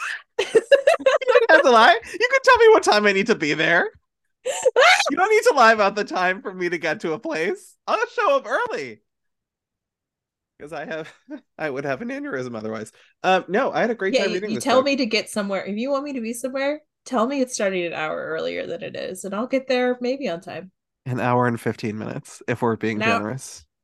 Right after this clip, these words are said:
Speaker 1: if you want me there early, give me an hour and fifteen minutes. If you want me an hour on
Speaker 2: Uh-huh.
Speaker 1: time, forty-five.
Speaker 2: Amazing. Uh, yeah, I had, no, I had a great time reading this book. It was a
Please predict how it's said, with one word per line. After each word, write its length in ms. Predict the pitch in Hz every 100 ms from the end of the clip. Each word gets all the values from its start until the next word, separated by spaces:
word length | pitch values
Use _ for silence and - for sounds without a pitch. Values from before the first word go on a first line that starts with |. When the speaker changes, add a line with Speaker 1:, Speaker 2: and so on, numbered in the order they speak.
| -
Speaker 1:
if 180 | 240 262
you 100 | 269
want 140 | 320
me 100 | 339
there 180 | 294 262
early, 400 | 202 214 233 240
give 200 | 226 196
me 240 | 202 175 175
an 80 | 165
hour 140 | 151
and 80 | 165
fifteen 260 | 165 160 147
minutes. 200 | 151 -
If 40 |
you 60 | 202
want 120 | 220
me 120 | 226
an 80 | 214
hour 100 | 196
on 20 | 185
Speaker 2:
Uh-huh. 80 |
Speaker 1:
time, 580 | 185 165 175 180 190 196 - _ _ _ _ _ _ _ _ _ _ -
forty-five. 540 | 170 165 - 196 - _ _ _ _ _ _
Speaker 2:
Amazing. 440 | 127 110 110 120 127 _ _
Uh, 140 | 151
yeah, 200 | 147 185
I 80 | 135
had, 120 | 165
no, 140 | 165 156
I 60 |
had 80 | 131
a 60 | 139
great 200 | 131 131
time 200 | 135 117
reading 220 | 110 104
this 140 | 101
book. 260 | - 95 -
It 80 | 110
was 200 | 120 110
a 140 | 104